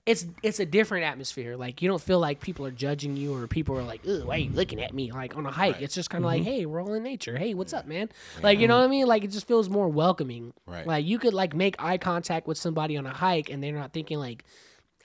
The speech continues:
Speaker 1: "I'm doing my set right now." Like, you know what I
Speaker 2: Right,
Speaker 1: mean? <laughs>
Speaker 2: right.
Speaker 1: It's just kinda like,
Speaker 2: <laughs>
Speaker 1: "Hey, you're human, I'm human. What's
Speaker 2: Right.
Speaker 1: up?" <laughs> You know
Speaker 2: Right,
Speaker 1: what I mean?
Speaker 2: right, right.
Speaker 1: I like that. Um,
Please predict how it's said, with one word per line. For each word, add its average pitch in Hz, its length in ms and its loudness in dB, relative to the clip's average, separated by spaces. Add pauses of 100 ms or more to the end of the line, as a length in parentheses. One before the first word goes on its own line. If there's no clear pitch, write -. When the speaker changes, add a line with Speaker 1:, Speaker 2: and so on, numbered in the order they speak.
(280)
Speaker 1:
"I'm 220 360 6 (480)
doing 208 260 6
my 208 120 2
set - 300 0
right 196 180 -4
now." 208 240 -4
Like, 180 220 0
you 208 80 6
know 202 60 4
what 202 120 8
I - 20 8
Speaker 2:
Right, - 100 4
Speaker 1:
mean? 254 120 8
<laughs> - 0 -
Speaker 2:
right. - 100 8
Speaker 1:
It's 226 120 10
just 220 200 6
kinda 220 220 6
like, 196 420 6 (180)
Speaker 2:
<laughs> - 180 -10
Speaker 1:
"Hey, 262 240 4
you're 233 220 8
human, 277 320 6
I'm 302 160 6
human. 143 320 -2
What's 190 200 0
Speaker 2:
Right. - 120 0
Speaker 1:
up?" - 160 -2
<laughs> - 60 -4
You 233 120 4
know 214 140 6
Speaker 2:
Right, 233 80 4
Speaker 1:
what 240 100 6
I 208 60 -2
mean? 226 80 0
Speaker 2:
right, 196 100 -2
right. 185 180 -2
Speaker 1:
I - 40 4
like 202 280 4
that. 165 200 0 (420)
Um, 160 380 -2